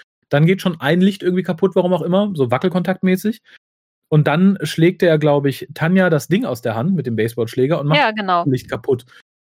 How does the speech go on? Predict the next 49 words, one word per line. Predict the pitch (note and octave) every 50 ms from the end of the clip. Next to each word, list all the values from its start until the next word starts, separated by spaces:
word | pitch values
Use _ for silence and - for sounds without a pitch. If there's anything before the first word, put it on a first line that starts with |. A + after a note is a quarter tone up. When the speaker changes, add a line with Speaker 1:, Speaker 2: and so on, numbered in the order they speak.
| _
Speaker 1:
Und | - E3 D#3+
das | F3 F3+
ist | F#3+ -
halt | G3 F#3 F3+ E3
sehr | F3+ D#3+
schön, | D#3+ - F3 F#3 G3+ F#3+
weil | F3+ E3+
sich | D#3+ D#3
halt | E3 D#3
auch | C3+
die | - D3
Stimmung | - - - A#3+ C#4 B3+ F3 -
dadurch | - F2+ F#2+ G2+ G#2 F#2+ - -
in | C#3 C3
dem | A#2+ A#2
Raum | A2 G#2 G#2 G#2 A2 -
komplett | - G2+ F#2+ - G#2 F#2+
ändert. | - F#2+ F#2+ G2+ D3 - - _ _ _ _ _ _ _ _ _ _ _ _ _ _
Speaker 2:
Es | - A3+ - -
wird | C#4+ C#4
halt | C4 A3+
immer | A3 B3 B3 A3+
noch | A3 G#3+ - - - - - -
ein | A#3 A3 G#3
bisschen | B3+ A#3 - - A#3+ G#3+
bedrohlicher. | A3 G3 A3+ F#3 G#3+ A3 G#3 F3 - - F#3 E3 - - - - _ - - _ _ _
Speaker 1:
Ja, | D#3+ D#3 - - _ _ _
eben. | - F3 F3 A2 -
Und | - B2 B2 A#2+ -
wie | C3+ C3+ D3
gesagt, | C#3+ D3+ C3+
das | C#3 C3
ist | D3 C3+ - _ -
unglaublich | A3 B3+ C4 F#3+ D#3 C3+ C3+ B2+ -
gut | - C3
aufgebaut. | A2+ C#3+ D#3+ - - G#2 G2 G2+ C#3+ D#3+ - - - - - - _ _ - - - _ _
Ähm, | - C#3+ C#3 C#3 C#3+ C3+
davor | D3 C3+ - - F#3+ G3+
haben | G3+ G3+
wir | F#3+ E3+
halt | E3 D#3 D#3 - - - - _
Tanjas | - - D3 E3+ G3 G#3 G3 G3 F#3+ F#3+
ersten | - - C#3 D3+ D#3 - D#3 C3+
Kontakt | - C3+ B2 A#2 - E3+ E3 - - -
mit | D#3 D#3+ D#3+
dem, | F3 E3+ E3 E3
mit | E3 D#3+
dem | F3 E3+ D#3+
Stein. | D#3+ - D#3+ D#3+ F3+ G3+ C#4+ C4+